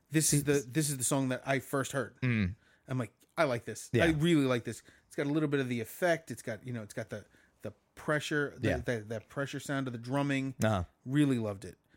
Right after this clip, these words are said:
Speaker 1: Um, there's not much to, to really shit on as far as this goes. The,
Speaker 2: Yeah.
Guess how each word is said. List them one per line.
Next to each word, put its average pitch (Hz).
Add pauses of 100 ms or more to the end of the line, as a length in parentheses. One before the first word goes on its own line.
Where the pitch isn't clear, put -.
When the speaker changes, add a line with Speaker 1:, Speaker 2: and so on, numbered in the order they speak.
(380)
Speaker 1:
Um, 110 (1300)
there's 139
not 208
much 208
to, 139
to 139
really 165
shit -
on 120
as 104
far 127
as 101
this 143
goes. 104
The, 107
Speaker 2:
Yeah. 98